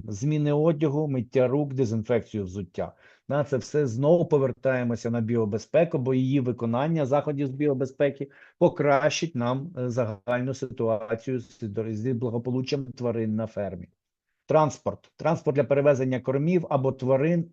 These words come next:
теж може поширювати інфекції. Водії не повинні контактувати з тваринами. Всі ці фільми, котрі ви бачили про перезавантаження, про перегрузку, про с-, да, вони зазвичай теж показують, що водій час від, е,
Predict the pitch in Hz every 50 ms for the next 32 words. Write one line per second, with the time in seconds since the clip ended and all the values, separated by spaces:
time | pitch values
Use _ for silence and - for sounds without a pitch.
0 | _ _ _ - 143 147 151 127 123 131 131 123 113 117 113 - 120 113 - 135
1 | 135 120 123 113 113 104 - - 107 107 107 104 - _ - 107 101 92 - -
2 | - 90 87 85 - _ - - _ _ - 123 139 151 139 123 151 160 170 185
3 | 190 180 151 151 170 180 175 - 165 151 143 156 156 160 151 147 - 139 131 120
4 | 127 117 - - 127 117 117 113 113 123 110 - - 117 113 110 110 101 92 90
5 | 87 87 - - - - - - - - 185 185 170 - 202 165 - - 175 190
6 | 190 185 165 156 143 - - 156 120 - - 147 147 139 139 143 131 123 147 151
7 | 160 156 - - 147 135 131 135 127 - - 139 143 135 - 165 165 170 151 131
8 | 156 151 151 151 147 131 - 139 131 127 127 120 107 110 110 107 107 107 107 104
9 | - 123 135 131 - 151 147 156 135 110 117 135 139 135 123 - - 120 110 127
10 | 127 131 131 - - - - - - _ - - 135 151 156 147 147 160 180 -
11 | - 151 131 131 139 131 - 151 143 - - 135 - - - 117 - 143 147 135
12 | 123 135 131 120 120 - 127 120 113 127 127 120 135 165 185 196 196 185 147 -
13 | - 139 135 135 - 127 113 - _ - 135 135 131 127 117 113